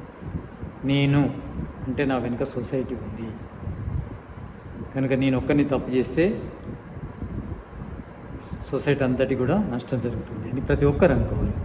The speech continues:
అనుకున్నప్పుడు ఎవరు తప్పులు చేయరు, సొసైటీకి నష్టమే ఉండదు. కనుక మనము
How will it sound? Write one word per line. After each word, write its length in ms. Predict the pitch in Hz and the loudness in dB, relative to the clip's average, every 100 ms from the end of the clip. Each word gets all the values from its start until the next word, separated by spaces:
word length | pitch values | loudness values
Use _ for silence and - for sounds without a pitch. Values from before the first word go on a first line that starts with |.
| - | 2
అనుకున్నప్పుడు 440 | 147 175 175 175 | 4 6 4 6
ఎవరు 140 | 143 143 | 4 4
తప్పులు 320 | 156 - 156 | 2 0 2
చేయరు, 300 | 165 175 220 - - - | 4 2 0 -4 -10 -4
సొసైటీకి 460 | 127 143 135 127 156 | 0 2 2 2 2
నష్టమే 340 | 123 - 127 | 2 2 2
ఉండదు. 320 | 117 107 101 - - - - - - - - - - - - - - - 139 | 0 0 -2 -4 -8 -12 -12 -12 -10 -10 -10 -10 -10 -8 -8 -8 -8 -4 0
కనుక 180 | 127 | 2
మనము 460 | 131 123 127 123 127 | 2 2 2 2 0